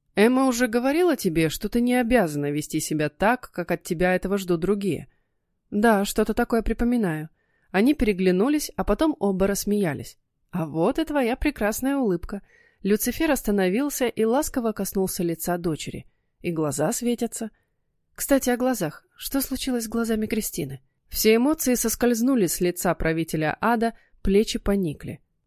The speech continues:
"Глаза — зеркало души и сердца, Асшара", коротко сказал он. "И что же с ними случилось?" Он не ответил, отпустил лицо дочери и продолжил идти, вынуждая её следовать за ним.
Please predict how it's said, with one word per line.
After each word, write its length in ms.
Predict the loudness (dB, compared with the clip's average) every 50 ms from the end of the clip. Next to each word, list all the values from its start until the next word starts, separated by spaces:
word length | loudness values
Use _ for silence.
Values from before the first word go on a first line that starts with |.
| _ _ 0
"Глаза — 500 | 4 6 6 6 6 6 6 4 4 4
зеркало 400 | 4 4 4 2 2 0 0 2
души 400 | 2 2 0 0 0 0 0 0
и 40 | 0
сердца, 480 | 0 -2 -2 -2 -2 -2 -4 -8 -12 -10 -10
Асшара", 520 | -10 -8 -8 -6 -6 -6 -6 -8 -8 -12 _ _ _ _ _ _ _ _
коротко 420 | 2 4 4 4 2 0 -2 -4
сказал 440 | -2 -2 -2 -2 0 0 -2 -2 -2
он. 280 | -2 -2 -2 -2 -4 -8 -14 _ _ _ _ _ _ _ _ _
"И 100 | -4 -4
что 180 | 0 2 2
же 120 | 2 2 2
с 80 | 0
ними 180 | 2 2 2 0
случилось?" 640 | 0 -2 -4 -4 -4 -4 -6 -6 -6 -8 -10 -12 -18 _ _ _ _ _ _ _ _ _ _ _ _ _ _ _
Он 200 | 4 4 6 6
не 120 | 4 4 2
ответил, 600 | 2 0 0 0 0 0 0 0 -2 -4 -4 -6 _
отпустил 560 | -8 -8 -4 -4 -4 -4 0 2 2 2 4
лицо 320 | 4 2 2 0 0 -2 0
дочери 480 | 2 2 0 0 -2 -4 -4 -4 -6 -8 -14 -20 _ _ -4
и 80 | -2 2
продолжил 520 | 4 4 4 4 4 2 2 2 0 -2 0
идти, 500 | 0 -2 -2 -2 _ -8 -4 -2 0 0
вынуждая 600 | 0 -2 -2 -4 -4 -2 0 2 2 4 4 4 2
её 220 | 0 0 0 -2 -4
следовать 500 | -4 -4 -2 -2 0 0 -2 -2 -2 -2
за 140 | -2 0
ним. 240 | 0 -2 -2 -6 -8